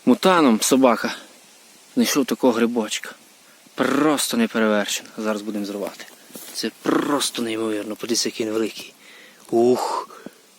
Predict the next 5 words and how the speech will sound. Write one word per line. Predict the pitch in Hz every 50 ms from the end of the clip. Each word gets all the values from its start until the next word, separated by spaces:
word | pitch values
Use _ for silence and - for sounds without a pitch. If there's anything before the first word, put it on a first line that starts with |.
| _ _ _ _ _ _ _ _ _ - - - - - - - - - - - - - - - - - - - - - _ _ - - -
Викручуємо. | 107 98 - - 123 135 131 - - - - - - - - - - _ _ - - - - - - - - _ _ _ -
Ух! | - 120 117 123 117 - - - - - - - - - - _ - - - - - - - - - - - - _ _ _ _ _ _ _ _ _ - - - _ _ _ _ _
Просто | - - 101 98 101 104 110 110 104 95 - - - - - 95
бомбезний | 92 98 104 98 101 98 90 - 107 95 92 92 90 - 104 101
грибочок. | 92 - 104 98 95 95 101 - 104 - - - - - - - - -